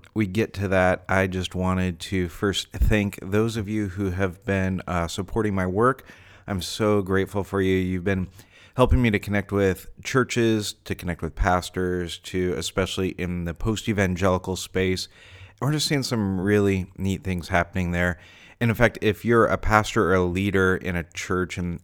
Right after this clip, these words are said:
in that space, I would love to invite you to a gathering that we are putting together in October in South Bend, Indiana,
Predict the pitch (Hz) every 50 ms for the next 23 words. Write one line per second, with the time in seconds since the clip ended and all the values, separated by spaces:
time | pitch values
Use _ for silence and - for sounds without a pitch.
0 | _ - 101 92 92 95 95 95 90 - - - - - 104 101 98 95 92 -
1 | - - - 104 101 98 104 107 107 101 107 101 92 104 98 104 98 101 98 95
2 | 90 98 95 87 92 92 101 101 101 98 98 98 98 92 95 - - 92 98 98
3 | 98 98 98 95 - - - 87 92 90 90 87 - - 104 110 107 98 95 90
4 | 101 101 98 98 95 - 95 92 90 87 - - - 113 110 110 104 131 139 139
5 | - - - - - - _ _ - 101 95 90 82 - - - 92 95 - -
6 | 110 107 104 104 - - 101 98 95 95 92 95 95 101 104 107 113 113